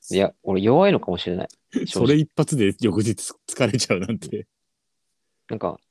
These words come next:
Speaker 1: ちょっとおかしいなみたいな、なんか、
Speaker 2: ええ。
Speaker 1: 体の節々が。
Speaker 2: ええ。いやいや、普段よっぽど、だからルーティンで、なんか規律正しい生活をしてるってことですよね。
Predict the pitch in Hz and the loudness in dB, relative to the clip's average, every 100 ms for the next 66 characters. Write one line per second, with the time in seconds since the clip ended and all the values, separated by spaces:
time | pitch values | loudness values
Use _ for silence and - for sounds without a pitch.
0 | _ - 107 - 101 139 151 120 87 78 | _ -20 -14 -8 -6 -4 -4 -4 -6 -10
1 | 69 76 - - _ _ - 78 95 95 | -14 -16 -18 -20 _ _ -12 -4 -2 0
2 | 92 92 - 87 - - _ - 78 71 | -2 -4 -4 -4 -6 -14 _ -14 -12 -10
3 | 71 71 73 76 76 80 92 - - - | -10 -10 -10 -10 -12 -12 -14 -16 -14 -4
4 | 151 117 80 78 - - 147 143 139 - | -2 -2 -2 -6 -8 -2 2 2 0 -6
5 | 127 92 85 101 - 113 90 76 73 - | -4 0 2 2 2 0 0 -2 -6 -8
6 | _ _ _ _ _ _ _ 85 78 - | _ _ _ _ _ _ _ -14 -14 -6
7 | 98 92 - - 92 87 98 80 78 76 | -2 -2 -4 -6 -6 -4 -4 -4 -8 -10
8 | 76 78 - 78 - - 82 73 - - | -10 -10 -10 -10 -10 -10 -10 -10 -14 -20
9 | - | -20